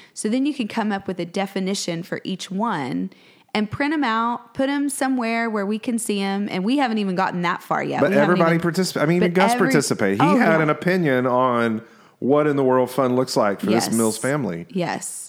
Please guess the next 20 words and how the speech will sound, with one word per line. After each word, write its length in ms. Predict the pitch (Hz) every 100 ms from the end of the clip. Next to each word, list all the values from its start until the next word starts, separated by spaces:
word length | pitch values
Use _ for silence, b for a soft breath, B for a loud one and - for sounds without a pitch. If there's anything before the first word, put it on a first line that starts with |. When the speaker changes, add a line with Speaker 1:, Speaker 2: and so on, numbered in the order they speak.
| - B B B
Speaker 1:
And 160 | 254 254
so, 160 | 302
like, 380 | 294 247 - -
for 540 | - 262 254 247 233 214
the 120 | 208
value 460 | 196 214 254 254 -
of 160 | 190
respect, 600 | 190 175 - 202 185 185
what 80 | 175
was 160 | 156 190
interesting 520 | 190 196 - 180 175
is 160 | 170 -
things 320 | 196 214 196
that 120 | -
came 240 | - 196
up 180 | 185 -
for, 520 | - 185 180 170 165 -
you 140 | 185
know, 340 | 165 135 85 -
um, 420 | 180 - - -